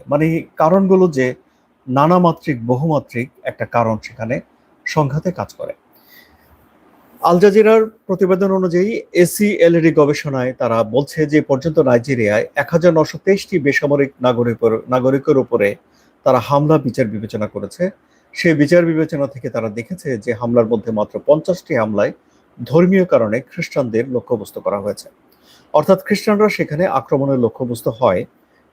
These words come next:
কিন্তু সে লক্ষ্যবস্তু ঠিক কী কারণে হয় সে নিয়ে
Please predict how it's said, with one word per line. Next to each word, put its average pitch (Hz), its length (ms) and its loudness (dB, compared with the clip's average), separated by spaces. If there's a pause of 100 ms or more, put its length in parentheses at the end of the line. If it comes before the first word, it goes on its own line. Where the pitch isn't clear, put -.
কিন্তু 175 360 2
সে 165 160 0
লক্ষ্যবস্তু 175 600 0
ঠিক 170 220 -6
কী 202 120 0
কারণে 147 340 0
হয় 110 220 0
সে 160 240 0
নিয়ে 135 280 2